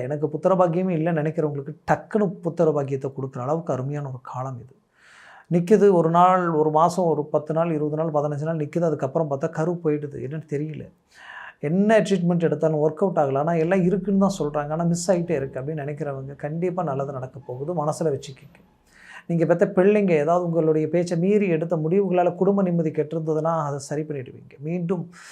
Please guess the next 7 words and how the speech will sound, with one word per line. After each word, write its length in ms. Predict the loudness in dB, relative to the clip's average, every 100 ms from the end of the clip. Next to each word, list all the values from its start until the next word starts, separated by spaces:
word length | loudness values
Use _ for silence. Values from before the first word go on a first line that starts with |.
| -20 -8 -2
சகஜ 400 | 2 4 4 0
நிலைக்கு 260 | 0 -2 -6 -8
கொண்டு 180 | -6 -8
வந்துருவீங்க. 420 | -8 -10 -10 -10 -6
அதுலயும் 320 | -4 -2 -2
குறிப்பா 320 | -4 0 -2 0
சொல்லணும்னா 460 | -2 -4 -8 -6